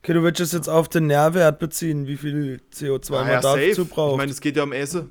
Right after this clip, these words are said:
Speaker 2: Das muss ich immer auf den Nährwert beziehen. Wenn ich ein Kilo Salat mit einem Kilo Fleisch vergleiche, dann,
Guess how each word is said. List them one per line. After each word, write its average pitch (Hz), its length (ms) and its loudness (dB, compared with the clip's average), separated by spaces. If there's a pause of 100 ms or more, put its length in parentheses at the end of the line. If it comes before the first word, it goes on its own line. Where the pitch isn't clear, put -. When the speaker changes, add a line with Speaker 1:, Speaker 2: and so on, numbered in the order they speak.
Speaker 2:
Das 123 100 -16
muss 139 180 -8
ich 139 60 -10
immer 156 140 -2
auf 165 140 -2
den 165 100 -4
Nährwert 156 380 0
beziehen. 151 260 -10
Wenn 131 120 -6
ich 131 80 -6
ein 127 40 -10
Kilo 147 240 -6
Salat 131 540 0 (100)
mit 147 120 -10
einem 143 160 -6
Kilo 143 220 -6
Fleisch 131 340 -4
vergleiche, 170 420 -2
dann, 135 400 -10